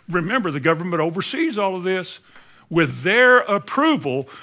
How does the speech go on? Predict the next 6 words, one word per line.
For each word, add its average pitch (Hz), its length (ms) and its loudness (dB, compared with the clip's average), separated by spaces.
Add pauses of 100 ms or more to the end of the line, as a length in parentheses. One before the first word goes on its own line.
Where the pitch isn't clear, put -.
(1080)
we 180 220 -2
have 170 280 0
our 156 160 0
system 180 600 -4
of 143 220 -4 (100)
worship. - 480 -2